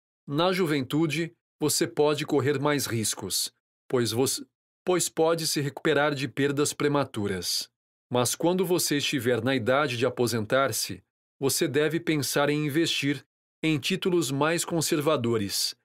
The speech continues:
que podem não aumentar de valor tão rapidamente quanto as ações, mas impedirão que seu dinheiro se esgote. Dois desses títulos são os bondes e as anuidades.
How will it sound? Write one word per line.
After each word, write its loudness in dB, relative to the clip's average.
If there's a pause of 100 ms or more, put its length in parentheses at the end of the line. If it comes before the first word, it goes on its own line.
(320)
que -4
podem 2
não 2
aumentar 2
de -2
valor 2
tão 0
rapidamente 0 (260)
quanto 2
as 2
ações, -2 (420)
mas 0
impedirão 0
que -4
seu 0
dinheiro 0
se 0
esgote. -2 (280)
Dois 0
desses -2
títulos -2 (240)
são 0
os -2
bondes 0 (280)
e 2
as 2
anuidades. -2